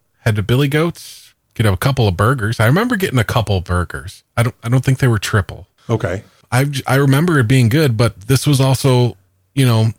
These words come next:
Speaker 1: usually beers were being ordered, not exactly Cokes or Pepsis, you know,
Speaker 2: <laughs>
Speaker 1: so that's another thing, and it's, it's probably been at least ten years since I've been there, but, um,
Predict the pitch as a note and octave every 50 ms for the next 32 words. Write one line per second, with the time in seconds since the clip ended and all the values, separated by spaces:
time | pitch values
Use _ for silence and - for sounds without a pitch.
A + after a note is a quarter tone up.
0 | _ _ - A2 C#3+ D3+ C#3 A#2+ C3+ C3 A#2 G#2 B2 B2+ C3 B2 B2 G#2+ - A2+
1 | G#2+ F#2 G#2 G2+ G2 F#2+ G2 F#2+ F2 F#2+ F2+ F2 G2 F#2+ F#2 F#2+ F2 F#2 F#2 F2+
2 | - G2+ F2+ - - - G2+ F2 - - - - G2 F2+ - - G#2 - - -
3 | - - - - A#2+ G#2+ A2 G#2 G#2+ G2 F#2+ G#2+ A2+ - B2 A#2 A2+ A2 A2 G2+
4 | - - - _ _ _ - _ _ _ _ _ _ - - - - - - -
5 | - A#2 A2 B2 A#2+ - - A#2 G#2+ G#2 G2+ F2+ - G2 F#2+ G2 F2 A2 A2+ A2
6 | - - - _ _ _ - C2 F2 F2+ - - - G2 F#2+ F#2+ F#2 F2 G2 G2
7 | F2+ D2 A2 A#2 - - - A2 G2+ G2 F#2 F#2+ F#2+ - - G2 - - F#2 F2+
8 | E2+ F#2+ F#2+ F#2+ F#2 F2+ F2+ F2 D#2+ E2+ E2+ - - - F2+ E2+ E2+ E2 E2+ E2+